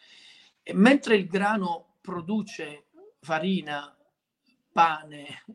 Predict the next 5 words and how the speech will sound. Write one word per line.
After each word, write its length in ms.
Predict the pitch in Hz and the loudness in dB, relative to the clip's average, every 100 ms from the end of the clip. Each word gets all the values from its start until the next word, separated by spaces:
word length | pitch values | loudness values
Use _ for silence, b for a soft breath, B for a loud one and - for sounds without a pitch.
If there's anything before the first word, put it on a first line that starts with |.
| _ b b b b _ | _ b b b b _
eh, 160 | 156 - | -16 -6
la 180 | 170 170 | -4 -2
zizzania, 720 | 202 190 233 269 202 165 151 | 0 4 4 4 2 -2 -8
eh, 500 | _ _ _ 254 190 _ | _ _ _ -20 -20 _
produce 1000 | 165 160 175 160 165 156 151 147 143 | -10 -6 -8 -8 -8 -6 -6 -8 -10